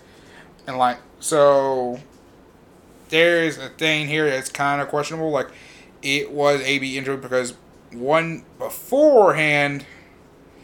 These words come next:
he was still, like, running routes, and he was, like, actually, and as he was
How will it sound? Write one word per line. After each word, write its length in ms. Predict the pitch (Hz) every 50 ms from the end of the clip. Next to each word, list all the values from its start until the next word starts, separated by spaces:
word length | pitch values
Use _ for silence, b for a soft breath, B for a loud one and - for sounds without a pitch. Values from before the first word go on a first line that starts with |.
| B B - -
he 160 | - 185 196
was 280 | 190 175 170 156 160
still, 260 | - - 185 180 175 160
like, 160 | 151 143 - 123
running 340 | 131 151 165 156 147 151
routes, 500 | 151 151 147 147 143 143 143 - - - - - - - - - - -
and 180 | - 151 147 147
he 140 | 147 147 156
was, 200 | 156 143 139 143
like, 280 | 147 139 135 139 - - _ _ - _ _ _ _ _ _ - _ - - -
actually, 520 | 170 170 170 170 - - 175 165 156 131 -
and 220 | 151 151 156 -
as 260 | - 160 160 165 147
he 120 | 156 156 151
was 200 | 147 139 135